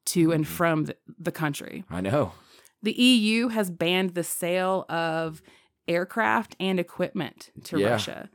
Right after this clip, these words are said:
Speaker 2: You just can't even s-, which, wow. Wow. I mean, imagine your business just has to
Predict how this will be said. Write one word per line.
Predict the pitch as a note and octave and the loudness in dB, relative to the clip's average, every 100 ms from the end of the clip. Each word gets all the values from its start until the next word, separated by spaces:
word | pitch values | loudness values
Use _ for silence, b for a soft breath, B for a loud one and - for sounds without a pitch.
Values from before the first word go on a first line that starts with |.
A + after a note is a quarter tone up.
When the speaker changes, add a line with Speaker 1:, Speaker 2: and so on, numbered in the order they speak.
| _ - | _ -12
Speaker 2:
You | B2 | -8
just | C#3+ | -8
can't | - C#3+ C#3 | -2 0 0
even | B2+ | -4
s-, | - B B B | -8 B B B
which, | C#3 D3 - - b b b | -2 -2 -6 -14 b b b
wow. | F#2+ A2+ C3+ G2+ E2+ - _ _ _ | 2 4 6 4 0 -10 _ _ _
Wow. | - G#2 A#2 G2 C#2+ E2 | -4 2 4 4 0 -4
I | - | -2
mean, | C3 C3+ | 2 2
imagine | C3+ D#3 D#3 D#3+ | 4 4 4 0
your | D3 B2 | 0 4
business | C3+ B2+ B2 - | 2 2 -4 -4
just | A#2+ - | -8 -2
has | A#2+ A#2 | -2 0
to | A#2+ | -6